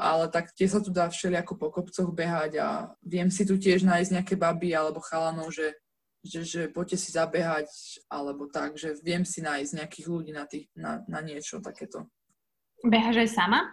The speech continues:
Speaker 2: Či nerada beháš sama?
Speaker 1: Behám, behám práve, že aj sama. Ja neviem, ja som s tým akože, ja práve, že keď behám sama, tak sa viem tak ak sama,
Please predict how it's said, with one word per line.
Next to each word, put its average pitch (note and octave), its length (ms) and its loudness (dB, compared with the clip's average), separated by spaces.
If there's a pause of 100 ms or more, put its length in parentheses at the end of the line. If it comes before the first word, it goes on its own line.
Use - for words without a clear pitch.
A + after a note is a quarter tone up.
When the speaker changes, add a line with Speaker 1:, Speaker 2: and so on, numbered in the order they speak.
Speaker 2:
Či A3+ 160 4
nerada F#3+ 320 2
beháš F3+ 320 -4
sama? F3+ 240 -8 (460)
Speaker 1:
Behám, A3 480 4
behám A#3 320 6
práve, F#3 240 4
že G3 80 4
aj F#3 160 6
sama. G3 280 4 (120)
Ja F3+ 160 4
neviem, A3 240 8
ja G#3 80 6
som G#3+ 80 2
s G#3+ 160 2
tým G#3+ 160 8
akože, G#3 320 6
ja G#3 160 10
práve, G#3+ 240 8
že A3+ 80 6
keď A3+ 160 6
behám A3 240 8
sama, G3+ 320 6
tak F#3+ 160 4
sa F#3 160 4
viem G3 160 8
tak F#3 240 4
ak - 80 -6
sama, G#3+ 400 12